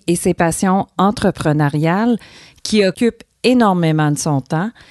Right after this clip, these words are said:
est une composante essentielle à sa réussite. Ses parents, qui sont encore actionnaires dans l'entreprise, son conjoint et elle-même jouent un rôle important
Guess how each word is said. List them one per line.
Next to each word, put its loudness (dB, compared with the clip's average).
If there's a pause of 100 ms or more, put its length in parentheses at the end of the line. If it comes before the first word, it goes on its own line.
(180)
est -2
une 2
composante 0 (160)
essentielle -2 (120)
à 0
sa -2
réussite. -8 (460)
Ses -4
parents, 0 (180)
qui -10
sont -2
encore 0
actionnaires -2
dans 0
l'entreprise, -2 (360)
son 0
conjoint 0
et 0
elle-même 0
jouent 0
un 2
rôle 0 (120)
important -2